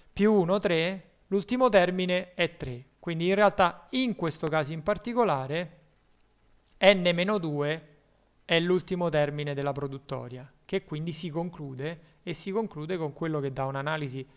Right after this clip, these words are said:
più qualitativa avevamo trovato essere il numero delle, eh, possibili combinazioni, anzi ormai chiamiamole possibili disposizioni semplici, di cinque elementi in classe tre. Un analogo risultato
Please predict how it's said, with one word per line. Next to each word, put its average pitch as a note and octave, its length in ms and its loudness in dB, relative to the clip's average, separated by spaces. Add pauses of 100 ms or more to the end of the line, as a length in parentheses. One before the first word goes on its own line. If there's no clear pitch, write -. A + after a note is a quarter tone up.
(540)
più D#3+ 180 -4
qualitativa E3+ 800 0
avevamo E3 380 -2
trovato F#3 380 2
essere C#3+ 360 -2
il C#3+ 100 -4
numero D3 340 -4
delle, C#3 380 -4 (380)
eh, C#3 240 -2
possibili D3+ 600 -4
combinazioni, D#3+ 1080 -4 (120)
anzi - 340 -16
ormai C#3+ 400 -6
chiamiamole C#3 500 -4
possibili C#3+ 500 -6
disposizioni E3+ 760 -6
semplici, D#3 600 -8
di F3 120 -10
cinque G#3 340 -4
elementi D3+ 540 -6
in D#3 80 -6
classe D3+ 380 -4
tre. B2 220 -12 (1000)
Un E3 120 0
analogo F#3 420 8
risultato G3 1080 2